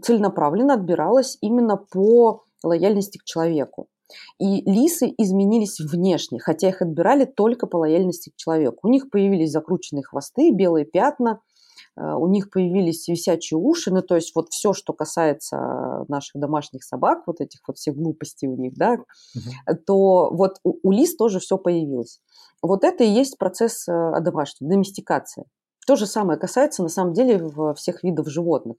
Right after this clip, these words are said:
Speaker 1: То есть, ну, там, корову взять или лошадь, да, у них там белые пятна и всё такое. К, к чему я это всё? К тому, что собака, ещё раз, да, это уникальное животное, которое, например, если корова, она живёт в коровнике,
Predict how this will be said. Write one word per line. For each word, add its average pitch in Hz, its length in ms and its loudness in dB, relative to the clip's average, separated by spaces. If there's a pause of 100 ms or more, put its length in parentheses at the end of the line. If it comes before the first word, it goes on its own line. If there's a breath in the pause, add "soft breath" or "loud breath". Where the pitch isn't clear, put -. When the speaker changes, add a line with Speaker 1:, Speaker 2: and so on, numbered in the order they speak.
Speaker 1:
То - 60 -14
есть, - 140 -20
ну, - 60 -14
там, 120 220 -14
корову 196 420 2
взять 147 320 -6
или 135 80 -8
лошадь, 165 380 -2
да, 175 140 0
у 170 80 -2
них 135 180 -12
там 131 140 -12
белые 139 280 0
пятна 226 320 -2
и - 20 -4
всё - 180 -18
такое. 196 440 -2 (1700 loud breath)
К, - 120 -18
к - 60 -18
чему 240 340 6
я 143 140 4
это 123 160 -2
всё? - 320 -12 (300)
К - 80 -16
тому, 190 280 2
что 233 380 4
собака, 190 520 0
ещё 170 240 0
раз, 147 140 0
да, 208 160 4
это 233 160 0
уникальное 156 520 0
животное, 196 460 0
которое, 175 360 0
например, 165 260 0
если 156 140 -8
корова, 180 360 0
она 147 140 -2
живёт 151 340 -4
в - 60 -20
коровнике, 190 640 0